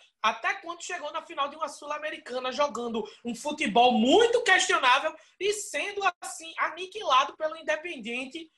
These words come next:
de forma muito tranquila. Caio, inclusive, assistiu os dois jogos da final comigo. A gente assistiu junto e viu isso acontecer. E hoje o Flamengo, claro, com toda a sua questão financeira melhorada, faz um time competitivo, bom de bola.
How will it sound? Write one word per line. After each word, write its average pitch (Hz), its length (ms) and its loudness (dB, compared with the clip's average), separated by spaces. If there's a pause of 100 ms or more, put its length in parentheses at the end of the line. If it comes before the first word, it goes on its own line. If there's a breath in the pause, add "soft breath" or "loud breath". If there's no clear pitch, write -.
(140)
de 277 200 -8
forma 302 240 2
muito 285 180 -8
tranquila. 269 400 -4
Caio, 302 220 0
inclusive, 294 280 -8
assistiu 302 440 -6
os 254 80 -8
dois 339 180 4
jogos 311 220 0
da 311 160 0
final 294 280 -4
comigo. 233 320 -10
A 226 40 -6
gente 233 160 -8
assistiu 254 280 -10
junto 233 160 -16 (320 loud breath)
e 302 140 4
viu 302 280 4
isso 381 160 0
acontecer. 349 760 0 (220 loud breath)
E 285 120 2
hoje 311 360 2
o - 80 -16
Flamengo, 233 640 -8 (240)
claro, 240 420 4
com 190 160 -16
toda 285 300 -2
a - 20 -8
sua 262 160 -10
questão 254 320 -12
financeira 247 480 -8
melhorada, 233 580 0 (260 loud breath)
faz 311 280 2
um 302 80 -20
time 294 380 -20
competitivo, 285 1160 -6
bom 311 240 0
de 330 120 -6
bola. 220 500 0